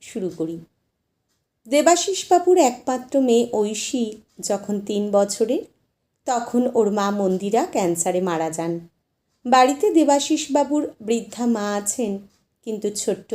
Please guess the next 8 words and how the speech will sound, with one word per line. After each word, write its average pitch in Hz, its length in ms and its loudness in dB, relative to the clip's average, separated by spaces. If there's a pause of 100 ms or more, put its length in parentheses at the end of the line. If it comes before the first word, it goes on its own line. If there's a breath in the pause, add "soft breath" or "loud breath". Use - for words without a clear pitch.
(140)
ঐশীকে 254 680 -2
দেখভাল 220 520 -2
করার 202 360 0
ক্ষমতা 185 580 -6
ওনার 175 360 -4
নেই। 160 260 -4 (760)
দেবাশিসবাবু 320 800 2
মনা 240 460 4